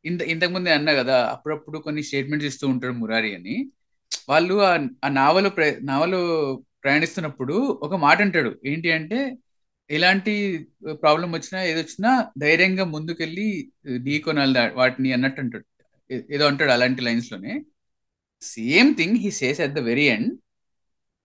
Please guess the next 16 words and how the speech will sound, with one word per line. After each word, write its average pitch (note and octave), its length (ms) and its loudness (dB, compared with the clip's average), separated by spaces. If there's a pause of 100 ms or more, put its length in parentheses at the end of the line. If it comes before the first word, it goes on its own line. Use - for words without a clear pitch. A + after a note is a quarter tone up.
(640)
"సంకల్పం G3+ 720 4
గొప్పది, D3 300 0
మనిషికుండే F3 540 0
సంకల్పం D3+ 540 -4
గొప్పది, C3+ 360 -4
ఎలాంటిది D#3 460 4
వచ్చినా D3 320 -4
ధైర్యంగా C3+ 400 2
ఎదుర్కోవాలి" A#2+ 560 0
అంటాడు. G#2+ 320 -4 (920)
So, F#3+ 340 6 (720)
ఆ, - 140 -12
ఆ, A#2+ 120 -8 (500)
అది D3 140 -2
ఉంది G3+ 360 2
అతని, C3 220 0